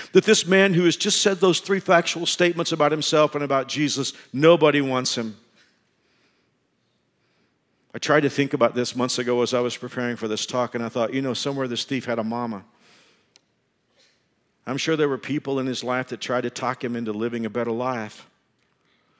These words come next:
I'm sure he had a daddy, I don't know. Maybe the daddy was in his life and he tried to help. On the other hand, he could have been an absentee dad who abused his son. I don't know. I'm sure he had friends. I'm sure law enforcement tried to work with him when he was a kid, but now everybody given up on him.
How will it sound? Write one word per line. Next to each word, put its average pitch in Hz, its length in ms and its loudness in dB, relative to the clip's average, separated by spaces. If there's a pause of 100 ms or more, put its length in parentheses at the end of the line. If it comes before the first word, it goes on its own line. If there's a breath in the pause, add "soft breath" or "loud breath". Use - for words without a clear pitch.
(560)
I'm 101 60 -14
sure 143 180 0
he 131 60 0
had 131 160 2
a 123 60 2
daddy, 131 380 4
I 113 100 2
don't 123 200 -2
know. 113 180 -2
Maybe 120 280 0
the 117 100 -4
daddy 120 300 4
was 120 180 -4
in 131 80 -2
his 127 160 -4
life 123 260 0
and 123 80 -6
he 120 60 -4
tried 123 280 0
to 127 60 -2
help. 131 320 -2
On 117 80 -4
the 117 80 -2
other 123 140 -4
hand, 131 300 -2
he 127 100 -4
could 135 180 -2
have 123 60 -4
been 123 180 -2
an 123 80 -2
absentee 127 400 -6
dad 123 300 0
who 127 80 -2
abused 120 340 -4
his 123 120 -6
son. 139 280 -2
I 107 80 -2
don't 139 180 -4
know. 131 360 -4 (880 soft breath)
I'm 107 60 -8
sure 143 240 0
he 143 100 2
had 139 140 2
friends. 117 500 -2
I'm 113 240 -4
sure 139 240 -2
law 135 240 6
enforcement 101 540 -8
tried 113 320 -2
to 104 120 -2
work 123 360 -4
with 113 160 -4
him 107 120 -4
when 104 120 -4
he 117 80 -4
was 104 160 -6
a - 40 -12
kid, 95 400 -4
but 85 120 -14
now 127 180 -2
everybody 120 500 0
given 127 320 -2
up 175 220 -2
on 101 140 -6
him. 92 180 -8